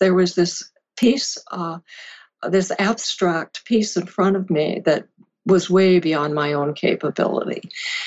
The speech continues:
And I was exhausted. I went, uh, laid down on the bed and came back and looked at it.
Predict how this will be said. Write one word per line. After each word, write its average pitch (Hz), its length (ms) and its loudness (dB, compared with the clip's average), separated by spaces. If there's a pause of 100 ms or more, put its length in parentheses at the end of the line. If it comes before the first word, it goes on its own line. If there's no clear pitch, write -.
(280)
And 170 140 6
I 165 40 6
was 165 160 2
exhausted. 175 720 0
I - 140 -6 (100)
went, - 160 -6 (360)
uh, 156 320 -4
laid 165 340 2
down 147 180 0
on 135 80 -2
the 139 80 -4
bed 170 240 4
and 165 140 0
came 165 260 2
back 165 300 2
and 151 160 0
looked 226 320 2
at 151 240 2
it. 214 200 2